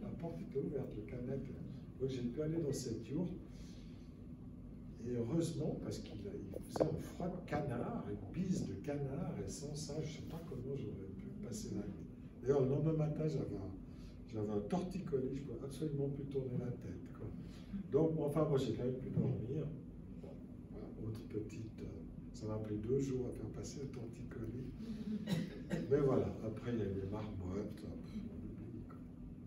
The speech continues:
Et la troisième fois, c'est à la chapelle du Grimsel. J'ai dormi dans la chapelle parce que, un, dans le Haut-Valais,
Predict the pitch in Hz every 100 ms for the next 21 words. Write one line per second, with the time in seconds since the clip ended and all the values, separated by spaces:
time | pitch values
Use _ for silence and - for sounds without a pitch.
0 | - - - - - - - - 98 98
1 | 90 - - 117 117 110 - 185 165 160
2 | 147 - - 135 151 180 - - - -
3 | - - - - 110 110 113 104 - 143
4 | 160 156 131 117 113 113 104 90 90 82
5 | - - - - - - - - - 104
6 | 110 104 104 127 143 139 127 123 - 120
7 | 147 180 - - - - - - - -
8 | - - - 113 110 - - 127 139 139
9 | 143 156 165 165 - - - - - -
10 | - - 123 156 180 165 139 123 104 92
11 | 90